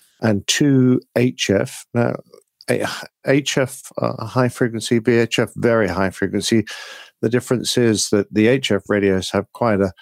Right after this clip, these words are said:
a long wavelength in comparison. And when you have a long wavelength, uh, it can, uh, physically bounce off part of the atmosphere called the ionosphere.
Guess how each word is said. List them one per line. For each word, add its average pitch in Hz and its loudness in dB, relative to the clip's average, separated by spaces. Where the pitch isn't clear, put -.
a 98 2
long 98 2
wavelength 92 2
in 95 -2
comparison. 98 -2
And - -8
when 120 -2
you 110 4
have 110 2
a 110 4
long 107 4
wavelength, 95 0
uh, 110 2
it 117 0
can, 110 2
uh, 110 2
physically 110 2
bounce 110 0
off 110 0
part 104 -2
of 95 -4
the 101 2
atmosphere 95 -4
called - -2
the 95 0
ionosphere. 90 0